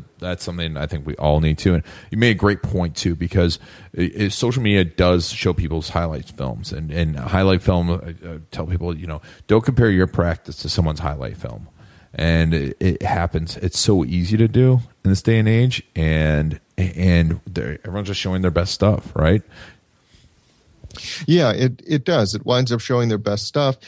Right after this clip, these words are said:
Speaker 2: It winds up showing what they wanna show people. Maybe it's true, maybe it's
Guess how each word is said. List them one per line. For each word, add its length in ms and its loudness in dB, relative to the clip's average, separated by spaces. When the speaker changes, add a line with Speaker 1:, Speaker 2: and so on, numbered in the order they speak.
Speaker 2:
It 80 0
winds 320 4
up 80 0
showing 300 2
what 160 0
they 140 2
wanna 300 0
show 600 0
people. 500 2
Maybe 380 2
it's 260 -4
true, 440 0
maybe 400 0
it's 260 -4